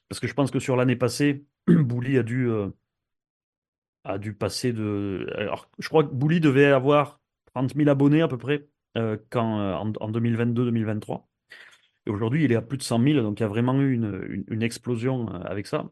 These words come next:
ce qui montre, euh, ce qui montre que ça, que ça fonctionne, quoi. Mais encore une fois, Twitter, <clears throat> c'est u-, un miroir déformant, on le sait, c'est, c'est une bulle.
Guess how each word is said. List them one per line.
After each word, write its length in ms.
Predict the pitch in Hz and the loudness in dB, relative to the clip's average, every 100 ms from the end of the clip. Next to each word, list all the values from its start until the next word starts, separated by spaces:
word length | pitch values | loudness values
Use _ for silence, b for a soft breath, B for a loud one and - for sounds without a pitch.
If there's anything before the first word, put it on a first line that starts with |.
| _ | _
ce 140 | - | -16
qui 100 | - | 0
montre, 320 | 123 147 143 117 | 4 4 4 0
euh, 400 | 104 95 - - | -2 -4 -8 -14
ce 100 | - | -16
qui 60 | - | -6
montre 360 | 110 117 - 95 | -4 -4 -8 -12
que 200 | - 95 | -10 -14
ça, 460 | - 65 - - - - - | -10 -12 -10 -14 -18 -18 -16
que 100 | 95 | -16
ça 120 | - | -10
fonctionne, 360 | 98 - 147 | -10 -4 -4
quoi. 220 | 147 139 - B B B B | -2 -6 -6 B B B B
Mais 400 | - 139 202 208 135 | 4 8 10 8 4
encore 240 | 135 131 | 4 4
une 80 | 131 | 2
fois, 140 | 175 | 0
Twitter, 340 | 151 135 160 185 - - | 2 2 4 2 -2 -2
<clears throat> 240 | 147 143 | 0 2
c'est 320 | 117 139 131 127 | 0 -4 -4 -2
u-, 140 | 123 | -2
un 80 | 113 | 0
miroir 480 | 110 107 110 131 117 | -2 -2 2 2 2
déformant, 400 | 110 131 120 98 | 0 0 -2 -2
on 40 | |
le 40 | 104 | -6
sait, 160 | 113 - | -6 -8
c'est, 180 | - | -14
c'est 180 | 104 104 | -12 -8
une 160 | 107 107 | -2 4
bulle. 300 | 139 165 | 6 6